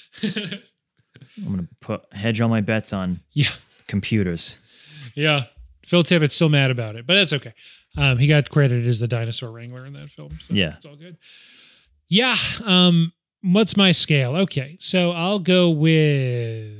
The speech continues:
Speaker 1: uh, uh,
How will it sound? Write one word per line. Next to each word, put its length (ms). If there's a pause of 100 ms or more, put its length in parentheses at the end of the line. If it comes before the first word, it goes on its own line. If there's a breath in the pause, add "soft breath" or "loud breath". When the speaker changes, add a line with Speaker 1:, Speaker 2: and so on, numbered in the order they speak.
(3250)
Speaker 1:
uh, 840 (1700 soft breath)
uh, 500